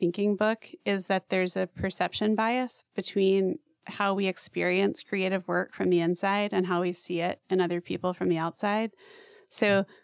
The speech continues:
like, I see your work when you've finished it and it's beautiful and complete, and I see my work when it's messy and the bumper of my car is held on with duct tape, figuratively speaking,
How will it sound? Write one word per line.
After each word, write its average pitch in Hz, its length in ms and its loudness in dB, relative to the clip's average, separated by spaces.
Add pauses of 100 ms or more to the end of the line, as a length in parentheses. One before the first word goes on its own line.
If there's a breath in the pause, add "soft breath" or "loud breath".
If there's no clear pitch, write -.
like, 202 200 -2
I 214 160 2
see 233 220 0
your 208 180 2
work 190 260 0
when 196 140 4
you've 185 120 6
finished 180 400 0
it 175 220 0
and 185 160 0
it's 180 160 -2
beautiful 180 460 -2
and 180 160 2
complete, 190 580 -2
and 185 140 2
I 180 80 6
see 190 240 2
my 185 180 4
work 170 320 0
when 165 160 2
it's 165 180 -4
messy 170 680 0
and 165 480 -4
the 180 100 -4
bumper 175 320 0
of 175 120 -2
my 175 140 2
car 170 340 -2
is 170 140 -2
held 175 180 -2
on 170 140 2
with 175 140 0
duct 226 240 -2
tape, 214 360 0
figuratively 202 520 -4
speaking, 196 560 0